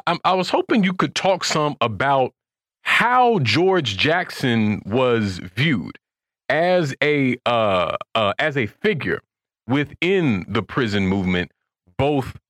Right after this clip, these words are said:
before and after his death. But what was his stature amongst, uh, uh,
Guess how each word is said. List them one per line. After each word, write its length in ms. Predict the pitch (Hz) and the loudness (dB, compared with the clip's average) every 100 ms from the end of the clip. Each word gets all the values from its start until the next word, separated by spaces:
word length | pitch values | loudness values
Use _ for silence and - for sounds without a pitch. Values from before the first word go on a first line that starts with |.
| - | -6
before 680 | 120 - - 180 170 131 - | -6 -4 0 2 2 0 0
and 240 | 131 123 120 135 | -2 -2 -2 -2
after 420 | 151 - 120 104 | -2 -2 -2 -2
his 300 | - 123 95 | -2 -4 -4
death. 320 | 87 139 - - | -4 -4 -4 -4
But 120 | 107 | 0
what 180 | 180 349 | 0 0
was 180 | 277 - | -2 -2
his 120 | 156 | -4
stature 600 | - 147 131 - 73 - _ _ _ - | -2 -2 -2 -4 -8 -8 _ _ _ -4
amongst, 580 | 113 107 113 110 - - | 0 2 0 -2 -6 -2
uh, 140 | 107 | -2
uh, 140 | - | 0